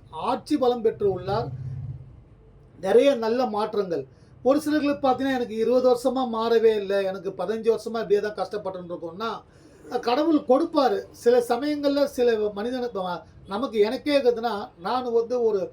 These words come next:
ஆடம்பரத்தை நான் தொட்டுட்டா என் வாழ்க்கையில நான் மீளவே முடியாதுங்க. எந்த கிரகங்கள் எனக்கு வந்து, ஆ, எனக்கு வந்து, ஆ, மாறினாலும் நான் ஆடம்பரத்தை தொட்டுட்டோம்னா அந்த ஆடம்பரத்துலேருந்து என்ன, அது அழிவை தான் கொடுக்கும்.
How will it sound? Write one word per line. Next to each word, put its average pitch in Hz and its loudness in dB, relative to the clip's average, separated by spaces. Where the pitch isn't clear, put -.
ஆடம்பரத்தை 262 2
நான் 220 -4
தொட்டுட்டா 214 0
என் 214 0
வாழ்க்கையில 214 0
நான் 175 -6
மீளவே 214 4
முடியாதுங்க. 165 -4
எந்த 220 -2
கிரகங்கள் 240 0
எனக்கு 196 -8
வந்து, 180 -4
ஆ, 175 0
எனக்கு 170 -6
வந்து, 202 2
ஆ, 170 -8
மாறினாலும் 190 0
நான் 175 -8
ஆடம்பரத்தை 226 0
தொட்டுட்டோம்னா 165 -8
அந்த 160 -14
ஆடம்பரத்துலேருந்து 214 -4
என்ன, 170 -10
அது 160 -6
அழிவை 269 4
தான் 277 2
கொடுக்கும். 190 -2